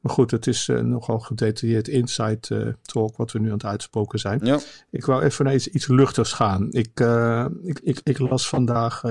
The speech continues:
Speaker 1: de V N P F nieuwsbrief en er stond een, eh, zes vragen aan Jolanda Jansen, directrice van Ahoy. Nou, vind ik op zich een, eh, ja, leuk, een leuk type in de business.
Speaker 2: Ja, ik
Speaker 1: En,
Speaker 2: vind haar,
Speaker 1: eh,
Speaker 2: eh,
Speaker 1: haar
Speaker 2: is,
Speaker 1: werd
Speaker 2: is leuk,
Speaker 1: dan,
Speaker 2: hoor.
Speaker 1: eh, een paar
Speaker 2: Ik was
Speaker 1: vragen
Speaker 2: er,
Speaker 1: gesteld.
Speaker 2: ik was er van de
Speaker 1: En
Speaker 2: week nog.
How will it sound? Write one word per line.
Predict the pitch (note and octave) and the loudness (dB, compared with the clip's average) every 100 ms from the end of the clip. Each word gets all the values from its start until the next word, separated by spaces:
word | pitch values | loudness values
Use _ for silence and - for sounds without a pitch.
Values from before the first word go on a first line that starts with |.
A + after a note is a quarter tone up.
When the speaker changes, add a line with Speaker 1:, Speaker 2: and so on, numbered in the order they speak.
| A#2 | -4
Speaker 1:
de | A2+ - - | -6 -10 -6
V | - | 0
N | B2 G#2 | 2 2
P | A2 C3 | 4 4
F | C#3 | 4
nieuwsbrief | C3+ C3 A2+ A#2+ A#2+ - | 4 4 2 2 0 0
en | A2+ | -2
er | G#2+ | -2
stond | B2 A2+ - | -2 -2 0
een, | G#2+ G#2+ | 0 0
eh, | G2+ G2+ | -2 -4
zes | G2+ C3 C3 | 0 2 2
vragen | - G#2+ A2+ - | 0 0 0 0
aan | G#2+ | 0
Jolanda | G#2+ G#2+ A2 G2+ | 2 2 2 2
Jansen, | G2 A#2+ C3 - C#3 - - | 0 0 -2 -2 -4 -6 -6
directrice | A#2 G#2+ - A#2+ - | -2 -2 0 0 0
van | A#2 G#2+ G#2+ | -2 -2 0
Ahoy. | G2 B2 B2 - _ _ _ _ _ _ - | 2 2 0 -4 _ _ _ _ _ _ -8
Nou, | - G#2+ | 0 0
vind | - G2+ | 0 -6
ik | - | -4
op | |
zich | - A2+ - | -2 -2 0
een, | G2 | -2
eh, | F#2 - - - - - - _ _ | -2 -6 -18 -20 -20 -20 -20 _ _
ja, | - G#2 | -6 -4
leuk, | - G#2 G#2+ - | 2 4 2 4
een | A#2 | 4
leuk | A#2 B2+ - | 8 6 4
type | - A#2+ D#3+ D3+ | 4 4 6 4
in | D3 | 4
de | C#3 | 2
business. | B2 B2 - C3 - - | 2 2 2 0 0 -8
Speaker 2:
Ja, | B2+ F#3 G3+ | -10 -8 -4
ik | |
Speaker 1:
En, | B2 | 0
Speaker 2:
vind | A2 | 2
haar, | G#2+ G2+ G2+ | 2 0 0
Speaker 1:
eh, | |
Speaker 2:
eh, | G#2 B2+ | -2 0
Speaker 1:
haar | C#3 | 2
Speaker 2:
is, | A2 | 2
Speaker 1:
werd | G#2+ | 2
Speaker 2:
is | - | 0
leuk, | - | 0
Speaker 1:
dan, | G2 | 0
Speaker 2:
hoor. | A2 | 0
Speaker 1:
eh, | G2 | -2
een | - _ - | -6 _ -2
paar | B2 | 0
Speaker 2:
Ik | |
was | - | 4
Speaker 1:
vragen | G#2 A2 | 4 2
Speaker 2:
er, | A2+ | 0
Speaker 1:
gesteld. | A#2 - A2 G2+ - - | -4 -2 0 0 -6 -12
Speaker 2:
ik | - | -4
was | C3+ C3+ | 0 0
er | C#3 | 2
van | B2+ | 2
de | B2 | 4
Speaker 1:
En | A2+ | 2
Speaker 2:
week | - | 2
nog. | B2+ D#3+ - | -2 -6 -10